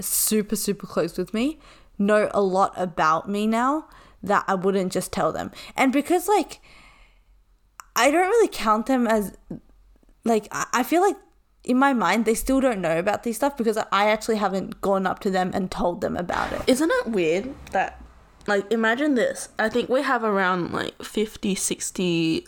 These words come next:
Speaker 2: listeners, like, if you go across YouTube and the other platforms
Speaker 1: Yeah.
Speaker 2: as well.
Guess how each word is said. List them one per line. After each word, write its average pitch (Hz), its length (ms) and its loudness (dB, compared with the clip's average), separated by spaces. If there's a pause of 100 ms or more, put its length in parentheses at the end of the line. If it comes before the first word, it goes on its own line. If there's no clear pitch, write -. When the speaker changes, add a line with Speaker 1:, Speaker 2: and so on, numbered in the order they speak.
Speaker 2:
listeners, 196 540 0
like, 151 280 -2 (280)
if 202 180 -2
you 247 40 2
go 196 220 2
across 190 380 -4
YouTube 170 480 -2
and 147 480 -2 (800)
the 170 80 0
other 170 220 0
platforms - 460 0
Speaker 1:
Yeah. - 40 2
Speaker 2:
as - 140 -2
well. 175 260 -2